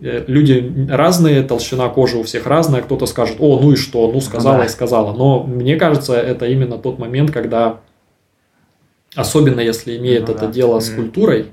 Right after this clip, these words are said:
Speaker 1: да, то есть это именно один из тех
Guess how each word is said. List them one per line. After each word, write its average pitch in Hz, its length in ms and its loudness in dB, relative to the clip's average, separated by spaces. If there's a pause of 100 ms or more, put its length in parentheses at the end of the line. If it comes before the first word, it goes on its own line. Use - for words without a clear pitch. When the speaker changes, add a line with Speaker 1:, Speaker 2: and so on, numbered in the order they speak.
(180)
Speaker 1:
да, 117 240 -8
то - 160 -12
есть - 200 -12 (560)
это 123 220 0
именно 127 580 4
один 123 300 -2
из 117 140 -4
тех 120 380 -4